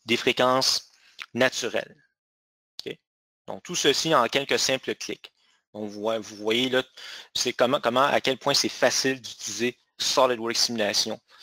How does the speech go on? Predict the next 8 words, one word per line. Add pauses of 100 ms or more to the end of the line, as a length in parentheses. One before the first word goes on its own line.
(340)
euh,
faire
des
transferts
et
tout
ça. (580)
Ok ?